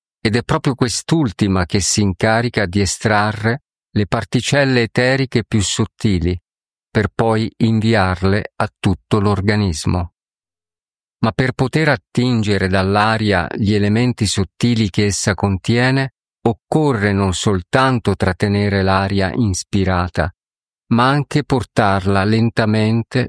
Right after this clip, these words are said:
dalla parte bassa alla parte alta dei polmoni. Là,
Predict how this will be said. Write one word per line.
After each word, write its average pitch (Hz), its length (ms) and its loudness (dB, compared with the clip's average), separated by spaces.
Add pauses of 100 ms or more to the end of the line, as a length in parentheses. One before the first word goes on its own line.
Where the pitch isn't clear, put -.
dalla 98 300 0
parte - 400 -2
bassa 92 720 -2
alla 107 260 -2
parte 95 400 -2
alta 90 380 0
dei 98 160 0
polmoni. 95 640 0 (1080)
Là, 120 440 0